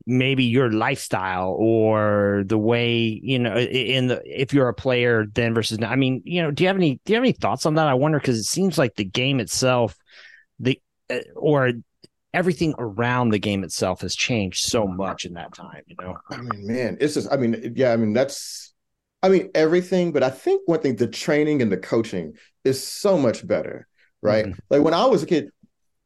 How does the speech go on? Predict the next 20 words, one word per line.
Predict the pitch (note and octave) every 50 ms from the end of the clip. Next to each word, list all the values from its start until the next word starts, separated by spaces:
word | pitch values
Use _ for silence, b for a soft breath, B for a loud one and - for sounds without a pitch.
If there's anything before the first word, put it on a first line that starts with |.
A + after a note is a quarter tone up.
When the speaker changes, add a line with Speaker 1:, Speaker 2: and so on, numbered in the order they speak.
| - D#3+ D#3 -
Speaker 2:
they, | - D3+ C#3 F#3+ G#3 G#3 F#3 -
they | F3+ F#3 G3 G3+
didn't | C4 B3 F#3+ G#3 G3+
even | G3 G3 E3+ E3 D3
sanction | D3 - - C#3+ D3 D3 C#3+ - C3 B2
seven-on-seven | A#2 - - C3+ B2 A2+ A#2+ A#2+ A2 G#2+ - - C#3+ D3 D3 B2+ G#2 F#2
events | F2+ F2+ F2+ D#2 - - - - - - _ -
in | B2
Speaker 1:
Yeah. | A2+
Speaker 2:
Texas | - - F#3 E3+ A#2+ G#2+ F#2+ D#2 - - - - - _ _ _
when | C3+ C3
I | A2+ A#2
was | A#2+ G2 G#2
in | G2+
high | F#2+ G2+ F2+ E2+
school. | - - - D2+ - -
Like, | - A2 A#2+ A#2
there | D3+ D#3 D#3+
was | D#3 B2+ - -
just, | - D3 D3